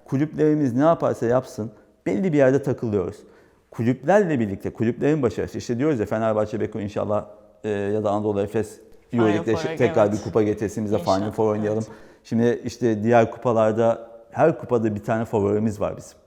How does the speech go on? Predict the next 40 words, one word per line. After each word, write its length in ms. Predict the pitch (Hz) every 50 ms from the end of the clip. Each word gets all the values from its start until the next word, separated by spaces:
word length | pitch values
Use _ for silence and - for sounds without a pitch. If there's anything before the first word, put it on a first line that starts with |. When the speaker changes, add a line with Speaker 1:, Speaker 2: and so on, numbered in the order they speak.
| _ _ -
Speaker 1:
Kadınlarda, 640 | - - 110 95 104 101 104 101 104 - - - -
Speaker 2:
Evet, 100 | - -
Speaker 1:
erkeklerde 360 | - - - 95 92 - 95
her 220 | 87 - 135 170 170
Speaker 2:
kesinlikle. 220 | - - - 123 110
Speaker 1:
kupada 220 | 107 104 104 107
bir 60 | -
favorimiz 200 | 98 98 98 101 95 104 101
Speaker 2:
Basketbolda 200 | - - 117 139
Speaker 1:
var. 60 | 175
Speaker 2:
bunun 100 | 220 220
olması 320 | 214 214 214 214 214 - -
çok 80 | 214
güzel. 120 | 117 120 135
Speaker 1:
Dolayısıyla 580 | 151 156 156 156 - 185 185 180 156 160 175 190 - - - - - - - -
bu 180 | 123 127 165 -
kulüp 320 | - 214 202 202 - -
başarılarıyla 800 | 160 156 160 - 160 160 160 165 165 165 170 160 147 117 98 110
bir 60 | 147
de 100 | 196 202
milli 280 | 180 147 139 143 196 208
takımın 360 | - 220 - - - 131 123
başarısını 460 | 120 110 - 127 110 104 - 113 101
yan 160 | 101 104 120
yana 220 | 151 156 151 151 143
getirirsek 600 | 127 147 147 - 190 175 143 - 160 160 - -
Türkiye'de 420 | 143 135 131 - 131 127 123 107
basketbolu 640 | 110 113 113 - - 147 - 113 120 139 165 170 - - - - - - 101
eski 280 | 95 - - - 165
o 140 | 139 127 117
güzel 280 | 117 117 113 131 123 113
şaşalı 500 | - - 107 110 107 - 131 135 139 143
günlerine 360 | 127 113 110 107 113 143 147
tekrar 380 | - 147 131 - - 117 101
Speaker 2:
Döndürürüz, 240 | 92 110 98 90 90
Speaker 1:
taşıyabiliriz. 500 | 95 98 95 95 98 104 117 151 175 175 -
Speaker 2:
evet. 320 | - - - - - - _ -
Speaker 1:
Bunun 240 | - 127 185 214 196
için 300 | 165 - - 165 151 151
de 220 | 196 220 247 254